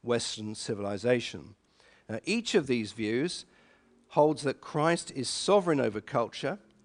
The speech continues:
and takes very seriously the opening verse of Psalm twenty-four, "The earth is the, is the Lord's and everything in it, the world and all who live in it." So let's now look at, uh, view three.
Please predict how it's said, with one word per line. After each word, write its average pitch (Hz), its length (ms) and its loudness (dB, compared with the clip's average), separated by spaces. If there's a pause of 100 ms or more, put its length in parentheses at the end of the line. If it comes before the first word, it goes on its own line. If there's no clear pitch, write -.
and 117 220 -2
takes - 280 -4
very 127 260 0
seriously 123 680 0
the 104 140 -2
opening 143 320 0
verse 107 300 -4
of 107 80 -14
Psalm 185 300 4
twenty-four, 117 760 -4 (440)
"The - 200 -10
earth 170 280 4
is 143 180 -8
the, 110 200 -6
is 113 200 -8
the 107 120 -6
Lord's 110 540 -4 (260)
and 113 160 -4
everything 156 500 -2
in 101 100 -4
it, 104 140 -4 (320)
the 98 80 -10
world 117 600 0
and 104 220 -8
all 104 380 -6 (160)
who 107 120 -10
live 127 240 0
in 110 80 -4
it." 87 160 -8 (560)
So 147 160 -2
let's 208 280 4
now 156 140 4
look 139 260 0
at, - 280 -2
uh, 113 200 0
view 120 400 -4
three. 110 580 -2